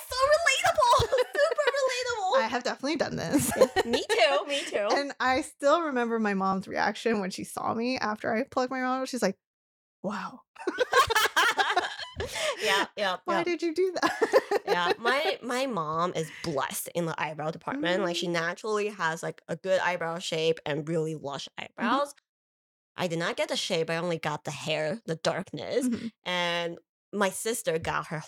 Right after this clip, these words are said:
Speaker 1: whole eyebrow. And yeah, in the, for those of you unfamiliar, back in the nineties and the early two thousands, thin eyebrows were in.
Speaker 2: They might have tried to bring that back recently.
Speaker 1: Yeah.
Speaker 2: But I don't think that really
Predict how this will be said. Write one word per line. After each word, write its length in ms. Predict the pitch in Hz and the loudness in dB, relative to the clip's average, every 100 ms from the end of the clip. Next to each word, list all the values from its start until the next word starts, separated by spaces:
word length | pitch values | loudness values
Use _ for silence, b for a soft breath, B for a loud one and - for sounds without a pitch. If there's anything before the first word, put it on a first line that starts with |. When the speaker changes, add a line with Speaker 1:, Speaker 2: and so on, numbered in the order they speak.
| - | -2
Speaker 1:
whole 180 | 170 156 | -2 0
eyebrow. 540 | 143 151 151 64 220 - B B - | -4 -6 -4 0 0 -2 B B -6
And 340 | 190 185 175 196 | -2 0 0 0
yeah, 240 | 247 143 - | 0 0 -4
in 240 | 190 214 262 | -4 -2 -2
the, 100 | - 202 | -4 -4
for 160 | 202 175 | -2 -2
those 260 | 156 165 | -2 -6
of 140 | 190 196 | -8 -8
you 80 | 233 | -6
unfamiliar, 720 | 175 175 196 156 - 156 160 233 - | -6 -6 -6 -8 -8 -8 -6 -8 -6
back 260 | - 156 170 | -2 -2 -2
in 140 | 190 | -6
the 80 | 208 | -4
nineties 520 | 277 185 - 156 214 | -4 -4 -8 -8 -6
and 100 | 180 | 0
the 80 | 208 | 0
early 260 | - 151 160 | 0 -2 -4
two 160 | 175 | -4
thousands, 400 | 160 165 156 147 - - | -6 -8 -6 -8 -8 -4
thin 100 | 370 539 | -2 -2
eyebrows 380 | 539 415 523 - | -4 0 0 0
were 160 | 190 - | -6 -2
in. 280 | 311 - 180 B B - | -2 -2 -4 B B -6
Speaker 2:
They 100 | 311 | -2
might 160 | 427 523 | 2 0
have 60 | - | -2
tried 440 | - 262 247 247 | -10 -2 0 0
to 60 | 233 | -4
bring 260 | 214 202 202 | -2 0 2
that 220 | 190 190 | 0 0
back 480 | 185 202 196 - - _ | 0 -2 -2 -8 -20 _
recently. 880 | 226 196 196 - 202 - - 50 - | -4 -2 -2 -2 -4 -4 -6 -6 0
Speaker 1:
Yeah. 300 | 196 139 135 240 | 0 0 -6 -4
Speaker 2:
But 80 | 208 | -2
I 80 | 202 | 0
don't 220 | 220 226 | 0 0
think 200 | 226 202 | -2 -2
that 180 | 190 - | -2 -4
really 380 | 175 175 - | -4 -2 -4